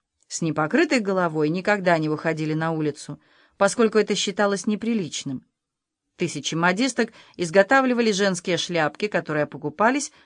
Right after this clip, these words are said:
к каждому наряду. Кружева, ленты, цветы и птичьи перья красовались на них, поражая своим разнообразием. Стиль же мужских головных уборов был гораздо более скромен.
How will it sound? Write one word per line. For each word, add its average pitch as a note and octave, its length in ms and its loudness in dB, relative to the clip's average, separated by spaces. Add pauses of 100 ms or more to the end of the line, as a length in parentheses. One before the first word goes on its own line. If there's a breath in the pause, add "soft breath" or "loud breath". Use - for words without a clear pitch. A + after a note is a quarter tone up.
(160 soft breath)
к - 40 -16
каждому D#3+ 420 2
наряду. C3 500 -6 (720)
Кружева, E3 720 2
ленты, G#3 440 2
цветы D#3+ 500 -2
и G3+ 60 2
птичьи F3+ 440 -4
перья G3+ 480 -2 (280 loud breath)
красовались G#3 680 2
на C#4+ 120 4
них, C#4+ 180 2
поражая F3 480 0
своим D#3+ 300 -4
разнообразием. C#3+ 880 -6 (580)
Стиль A3 320 0
же G3 140 2
мужских G3 500 -2
головных F3+ 440 0
уборов D#3+ 440 -4 (400 loud breath)
был D#4+ 160 4
гораздо A3+ 400 4
более E3 340 0
скромен. D3 560 -8